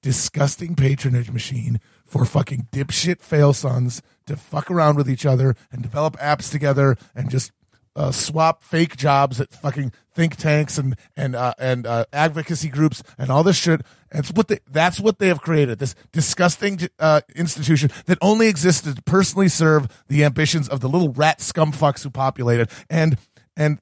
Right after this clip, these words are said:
that means that what they now have is an organization that is completely hollow. It's completely, sh-, it's a shell. It's like the fucking Byzantine Empire when Mehmet the Conqueror showed up at the walls of Constantinople with the fucking gunpowder cannons.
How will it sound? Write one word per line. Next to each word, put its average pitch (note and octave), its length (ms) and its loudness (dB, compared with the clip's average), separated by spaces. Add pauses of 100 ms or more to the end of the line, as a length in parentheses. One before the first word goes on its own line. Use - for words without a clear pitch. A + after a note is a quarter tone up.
that E3+ 240 -2
means G#3+ 460 2
that F3 180 -2
what F3+ 140 0
they F3 120 0
now F3+ 240 2
have G#3 400 0
is D#3 100 2
an D#3+ 120 2 (100)
organization F#3+ 800 0 (240)
that - 260 -2
is F#3+ 160 0
completely G3+ 640 0
hollow. D#3+ 440 2 (160)
It's E3+ 140 -2
completely, G3+ 480 0
sh-, - 140 -2
it's F3 180 -2
a F#3+ 80 2
shell. G3 600 0 (180)
It's D#3 200 -2
like F#3+ 140 2
the F3+ 60 -8
fucking G3+ 500 -2 (300)
Byzantine A3+ 520 2
Empire F#3 440 2
when D#3 180 2
Mehmet G3 280 0
the F3+ 80 -4
Conqueror F3+ 460 0
showed F3+ 280 2
up F3+ 160 0
at F3 60 -4
the D#3+ 80 2
walls F3 280 2
of F3 100 -8
Constantinople F3+ 920 0 (120)
with F#3+ 120 0
the F#3 80 -2
fucking G3+ 340 -2
gunpowder F#3+ 500 2
cannons. F3 680 -2